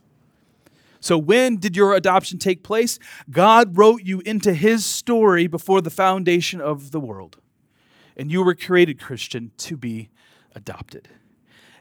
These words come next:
At just the right time, God regenerated your cold, dead heart and gave you the gift of faith.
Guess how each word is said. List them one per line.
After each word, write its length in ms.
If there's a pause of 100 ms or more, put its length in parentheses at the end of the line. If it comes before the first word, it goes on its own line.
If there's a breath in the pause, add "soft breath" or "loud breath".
(120)
At 160
just 300
the 60
right 220
time, 460
God 400
regenerated 640
your 80
cold, 340
dead 160
heart 340 (240 soft breath)
and 140
gave 220
you 60
the 100
gift 240
of 80
faith. 580